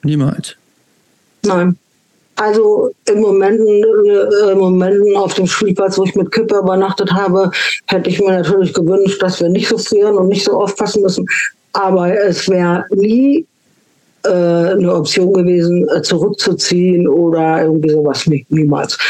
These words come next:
Speaker 2: Ich wollte nie dahin zurück, wo ich hergekommen bin. Niemals. Also ich, ich weiß nicht, ich hab auch nicht gedacht, was ist morgen?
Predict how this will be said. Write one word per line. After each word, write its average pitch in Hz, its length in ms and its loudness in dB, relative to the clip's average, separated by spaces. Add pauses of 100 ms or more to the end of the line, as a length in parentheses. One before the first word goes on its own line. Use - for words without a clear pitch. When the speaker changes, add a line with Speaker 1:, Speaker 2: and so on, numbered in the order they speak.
(280)
Speaker 2:
Ich 156 180 -2
wollte 175 260 0
nie 214 440 2
dahin 185 320 0
zurück, 185 380 0
wo 180 140 0
ich 175 120 -2
hergekommen 170 440 0
bin. 160 200 0 (1000)
Niemals. 165 640 0
Also 170 280 0
ich, 180 260 -2
ich 170 280 -2
weiß 151 220 -2
nicht, 156 280 -2
ich - 140 -2
hab - 180 -8
auch 185 140 -2
nicht 185 160 0
gedacht, 170 240 -2
was 175 180 -4
ist 170 160 -4
morgen? 180 440 0